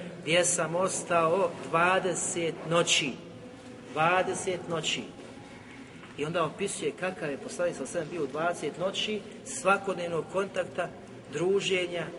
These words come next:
učenja, podučavanja, prenošenja, znam, dvadeset noći. Koliko je to dana,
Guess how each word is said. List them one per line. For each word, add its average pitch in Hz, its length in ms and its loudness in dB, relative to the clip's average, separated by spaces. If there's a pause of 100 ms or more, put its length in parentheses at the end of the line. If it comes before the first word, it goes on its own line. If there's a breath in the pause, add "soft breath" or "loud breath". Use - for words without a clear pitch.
(220)
učenja, 180 600 0 (180)
podučavanja, 170 920 4 (100)
prenošenja, 170 760 2
znam, 185 200 0
dvadeset 196 420 4
noći. 202 300 0 (380)
Koliko 202 240 6
je 170 80 2
to 160 120 -2
dana, 175 360 0